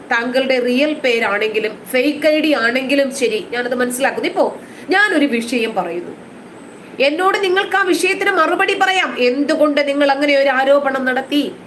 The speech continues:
എന്തുകൊണ്ട് നിങ്ങൾ അങ്ങനെ വിമർശിച്ചു, നിങ്ങൾക്ക് ചോദിക്കാം. എന്നിട്ട് നിങ്ങൾക്കതിന്റെ മറുപടിയും പറയാം. "ഇന്നതാണ് അതിന്റെ കാരണം, ജാമിദ തെറ്റു തിരുത്തണം," പറയാം. "ജാമിദ പറഞ്ഞത് ഇസ്ലാമിൽ ഇല്ലാത്ത കാര്യമാണ്," പറയാം.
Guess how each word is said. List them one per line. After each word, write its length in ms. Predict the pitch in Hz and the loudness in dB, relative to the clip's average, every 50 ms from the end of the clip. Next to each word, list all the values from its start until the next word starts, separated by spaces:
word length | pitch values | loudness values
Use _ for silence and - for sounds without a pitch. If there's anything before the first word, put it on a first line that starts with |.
| - - - - - - - - | -20 -20 -20 -20 -20 -12 -2 0
എന്തുകൊണ്ട് 720 | 254 262 277 294 311 294 349 - 320 330 320 302 311 302 | 0 2 2 2 2 2 2 2 2 2 2 2 0 0
നിങ്ങൾ 240 | 311 302 302 302 302 | 2 2 2 2 2
അങ്ങനെ 260 | 302 311 311 302 294 | 2 2 0 0 2
വിമർശിച്ചു, 800 | 294 302 285 320 330 311 320 330 302 - - 349 339 277 185 - - - - - | 2 2 2 2 2 2 0 0 -2 2 2 2 4 2 2 -2 -6 -12 -12 -10
നിങ്ങൾക്ക് 360 | 220 240 262 254 254 277 254 | -8 -4 -4 -4 -4 -6 -8
ചോദിക്കാം. 680 | - 254 254 247 247 240 - 254 240 - - - - - - - - - - - - - - - - - - - - - - - - - - - | -8 -8 -10 -10 -10 -10 -10 -10 -10 -10 -12 -16 -20 -20 -20 -20 -20 -20 -20 -20 -20 -20 -20 -20 -20 -20 -20 -20 -20 -20 -20 -20 -20 -18 -4 -2
എന്നിട്ട് 500 | 262 311 311 330 311 247 277 269 277 - - | -2 0 0 -2 -2 0 0 0 0 0 0
നിങ്ങൾക്കതിന്റെ 560 | 247 247 247 269 277 277 277 233 247 247 262 | -2 0 0 0 0 0 0 0 0 0 0
മറുപടിയും 600 | 262 247 233 226 233 247 254 254 262 269 285 277 | 0 0 0 0 2 2 2 0 2 0 -2 0
പറയാം. 380 | 285 285 285 277 262 240 240 233 | 2 2 2 2 0 -2 -4 -2
"ഇന്നതാണ് 440 | 247 254 277 320 330 320 330 320 320 | -2 0 2 2 2 2 2 2 2
അതിന്റെ 200 | 320 311 294 311 | 2 2 2 0
കാരണം, 520 | 302 311 302 302 330 339 320 311 262 233 - | 0 2 2 2 2 4 2 0 0 -2 -8
ജാമിദ 360 | 180 208 226 240 247 254 247 247 | -4 -2 -2 0 0 0 0 0
തെറ്റു 340 | 233 - 247 247 247 262 | 0 2 0 0 0 -2
തിരുത്തണം," 520 | 247 240 240 240 233 - 262 240 226 - - 254 | -2 -2 0 -2 0 -2 -2 -2 -4 -6 -4 -4
പറയാം. 440 | 233 226 226 233 233 233 233 - - - - - - - - - - - - - - - - - - - - | -4 -4 -4 -4 -6 -6 -8 -10 -16 -20 -20 -20 -20 -20 -20 -20 -20 -20 -20 -20 -20 -20 -20 -20 -18 -6 -2
"ജാമിദ 340 | 220 240 262 277 294 302 294 | 0 0 2 2 2 2 2
പറഞ്ഞത് 460 | 294 294 294 277 294 311 311 311 311 | 2 2 2 2 2 2 2 2 2
ഇസ്ലാമിൽ 460 | 294 285 - 294 311 320 311 311 330 | 2 2 2 2 2 2 2 2 2
ഇല്ലാത്ത 260 | 311 277 311 330 320 | 2 2 2 2 0
കാര്യമാണ്," 640 | - 339 339 320 311 311 330 330 330 311 302 285 - | 0 0 0 2 0 2 2 0 0 0 0 -2 -2
പറയാം. 600 | 285 277 285 285 285 285 254 196 180 - - | -2 0 2 2 0 0 -2 -4 -8 -16 -18